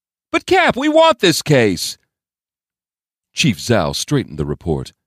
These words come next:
making sure it paralleled the desk's edges. "Inspector Chang, that's enough." "But Chief, you" "Done," she said, slicing her hand sideways like a knife through air.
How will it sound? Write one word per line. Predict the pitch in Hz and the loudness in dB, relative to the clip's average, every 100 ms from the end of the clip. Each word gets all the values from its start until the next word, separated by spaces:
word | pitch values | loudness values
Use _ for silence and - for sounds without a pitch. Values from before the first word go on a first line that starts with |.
| _ _ | _ _
making | 117 - 104 | -2 0 -2
sure | - 104 | 0 0
it | 92 | 0
paralleled | - 107 85 76 69 67 | -2 -2 0 -2 -4 -6
the | |
desk's | 82 80 - - | -4 -4 -4 -6
edges. | 95 85 73 67 - _ _ _ _ _ _ _ _ | -4 -2 -6 -10 -16 _ _ _ _ _ _ _ _
"Inspector | 202 220 - 196 - 151 | 0 0 2 0 0 -4
Chang, | - 135 127 | -2 -2 -2
that's | 131 - | -4 -4
enough." | 117 107 90 - _ _ _ _ _ - | -4 -4 -6 -12 _ _ _ _ _ -8
"But | 349 | -6
Chief, | - 392 370 233 - | 0 2 2 2 2
you" | 226 220 | 0 2
"Done," | 208 214 117 85 _ _ _ _ _ _ | 2 2 0 -6 _ _ _ _ _ _
she | - 98 | -2 -2
said, | - 78 67 - _ _ _ _ _ | 0 -4 -6 -12 _ _ _ _ _
slicing | - - 135 98 98 | -6 0 2 0 -2
her | 90 | -2
hand | 85 90 80 | 0 -2 -2
sideways | - 147 95 69 73 69 | -6 -4 -4 -4 -4 -2
like | 90 85 | -4 -4
a | |
knife | 87 95 71 - | -2 -2 -4 -10
through | - 78 | -8 -6
air. | 69 82 69 64 | -4 -4 -4 -8